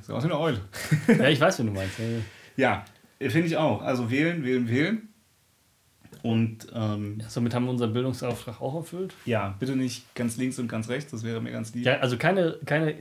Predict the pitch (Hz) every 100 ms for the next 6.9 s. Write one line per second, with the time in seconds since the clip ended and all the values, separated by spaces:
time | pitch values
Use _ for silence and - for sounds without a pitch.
0 | - 131 185 - 190 165 - 135 160 160
1 | 160 143 127 165 160 156 147 147 135 127
2 | - _ _ _ _ _ - 135 170 160
3 | 117 110 185 - - - _ _ _ -
4 | - 156 143 135 127 156 - 127 123 175
5 | - 160 160 147 120 127 143 143 117 127
6 | 147 147 139 117 131 127 107 -